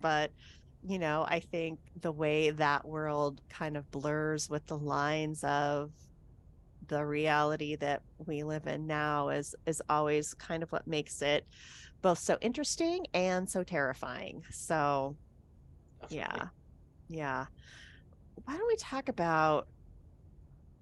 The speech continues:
Speaker 1: Serena? Well, let's talk about, yeah, let's talk about June and Serena and then just kind of Serena's situation. I thought it was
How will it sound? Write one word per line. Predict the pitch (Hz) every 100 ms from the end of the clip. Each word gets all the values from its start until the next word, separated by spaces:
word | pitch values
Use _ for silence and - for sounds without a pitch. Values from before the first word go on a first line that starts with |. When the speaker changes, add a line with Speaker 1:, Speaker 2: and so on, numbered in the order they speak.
| - -
Speaker 1:
Serena? | - - 214 170 170 180 165 143 139 143 156 - - - - - - -
Well, | 311 311 311 - - - - - - - -
let's | 349 -
talk | 427 466
about, | 302 254 226 - - - - - - - - - -
yeah, | 208 147
let's | 175 247
talk | 339 339
about | 330 220
June | 175 196 190
and | 190 185
Serena | 185 160 165 160
and | 147 143 147
then | 151
just | 147 -
kind | - 165
of | 160
Serena's | - 165 151 147 147 135 131 -
situation. | - - 165 - 151 131 135 143 - 98 78 160 185 - - - - - -
I | 208
thought | 226 269 302
it | -
was | -